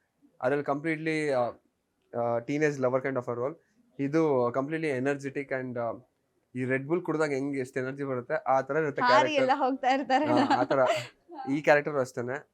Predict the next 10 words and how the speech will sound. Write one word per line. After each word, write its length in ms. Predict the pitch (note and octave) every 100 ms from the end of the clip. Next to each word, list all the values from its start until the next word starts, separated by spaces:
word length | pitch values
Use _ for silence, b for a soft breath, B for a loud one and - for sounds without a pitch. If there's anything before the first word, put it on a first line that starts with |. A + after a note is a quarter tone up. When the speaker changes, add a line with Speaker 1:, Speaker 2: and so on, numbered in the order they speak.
| -
Speaker 1:
ಆ, 280 | A#2+ A#2 A#2
every 440 | B2 C3 C#3 F#3
five 220 | F3+ D#3
minutes 300 | D3 D3+ D3+
ಸುಮ್ನೆನೇ 340 | - D3+ E3+ E3+
ಇರಲ್ಲ. 260 | C3+ A#2+ - - _ - - - -
ಫುಲ್ 140 | D3+
ಕಿಕ್ 240 | C#3+ B2+
ಕೊಡ್ತಾ 260 | - C#3 C#3
ಇರ್ತಾನೆ. 500 | C3 B2+ C3 C#3+ D#3